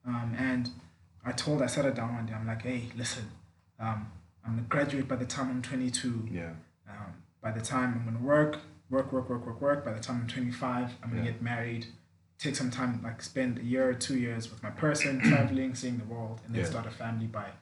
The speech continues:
Speaker 1: twenty-seven, twenty-eight."
Speaker 2: Yeah. Solid.
Speaker 1: You know, so s-, that wa-, that was the plan, and I tried, and I mean, yo, I tried, I tried.
Speaker 2: <laughs>
Speaker 1: But when she asked me that question, I couldn't help but break down and cry.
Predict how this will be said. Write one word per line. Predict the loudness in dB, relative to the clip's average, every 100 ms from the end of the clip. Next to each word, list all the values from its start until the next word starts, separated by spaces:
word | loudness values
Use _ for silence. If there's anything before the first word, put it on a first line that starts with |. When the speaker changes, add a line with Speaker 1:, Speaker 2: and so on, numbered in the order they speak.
| _ _
Speaker 1:
twenty-seven, | -10 -6 -4 -4 -4
twenty-eight." | -6 -8 -10 -12 -12
Speaker 2:
Yeah. | -6 -6 -6 -14 -20 _ _
Solid. | -8 -4 -2 -4 -8 -12 4
Speaker 1:
You | 8
know, | 10 10
so | 8 6
s-, | 6
that | 8 10
wa-, | 12
that | 12
was | 10 8
the |
plan, | 4 6 4 4 -4
and | -6 -6 -6
I | -8
tried, | -4 0 2 2 -4
and | -8
I | -10 -10
mean, | -12 -8
yo, | -8 -6 -8
I |
tried, | -8 -6 -6 -8 -10 -12 -12
I | -6 -4 -2
tried. | -2 -2 -4 -6 -6
Speaker 2:
<laughs> | -8 -10 -10 -14 -18 _ 4
Speaker 1:
But | 6 6 0 -4 -18 -20 -20 _
when | 2
she | 4 6
asked | 6 6
me | 6
that | 4 2
question, | 4 6 4 2 -2 -4 -6
I | -6
couldn't | 0 4 6
help | 4 2 0 -2
but | -6 -8 -4
break | -2 -2 0
down | 0 0
and | -4 -8
cry. | -6 -6 -8